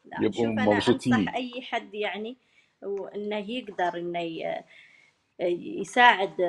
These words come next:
Speaker 1: ولده ولا بنته، يساعدهم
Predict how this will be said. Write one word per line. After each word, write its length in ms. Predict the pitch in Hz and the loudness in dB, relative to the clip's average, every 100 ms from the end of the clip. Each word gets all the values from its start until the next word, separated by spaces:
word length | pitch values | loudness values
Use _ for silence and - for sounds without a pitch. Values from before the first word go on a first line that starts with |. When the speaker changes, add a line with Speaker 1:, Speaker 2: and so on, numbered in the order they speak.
| 170 165 165 | 0 -4 -4
Speaker 1:
ولده 520 | 175 226 202 175 170 | -2 -2 -2 -4 -4
ولا 680 | 175 170 151 156 151 147 156 - | -6 -6 -6 -6 -8 -8 -12 -12
بنته، 440 | 208 214 185 165 | -14 -12 -12 -12
يساعدهم 760 | 160 - 175 151 196 190 180 160 | -14 -6 -4 -4 -6 -12 -16 -18